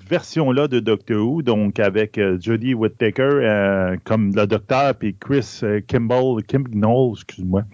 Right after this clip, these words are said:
en arrière de la caméra. Ben, là, on a eu la confirmation que Russell T Davies, qui est celui qui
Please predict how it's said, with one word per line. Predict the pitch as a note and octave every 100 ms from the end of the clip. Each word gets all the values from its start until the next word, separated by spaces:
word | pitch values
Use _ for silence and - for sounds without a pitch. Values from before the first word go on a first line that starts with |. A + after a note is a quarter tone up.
| - - G#2+
en | G#2+ A2+
arrière | A2 G#2+ A#2+ C3 A#2
de | G#2 F#2+ F#2 F2+ F2+ F2 E2 - -
la | G#2
caméra. | G2 G2+ F2 F#2+ C#3 - - - - - - -
Ben, | B2 C#3 C#3+
là, | C#3+ G3
on | E3
a | C#3+
eu | E3+
la | E3
confirmation | - D3+ D3 B2 A2+ G#2+ D#3 F3+ E3
que | - A#2+ A#2 A#2 A2+ A2+
Russell | B2 D#3+ - F3 F3+ C#3+
T | - E3 D3+
Davies, | B2+ A#2+ D3 F3 -
qui | - A2 B2
est | A2+
celui | - C3 C3 F#3
qui | - B2+ B2 A2 G2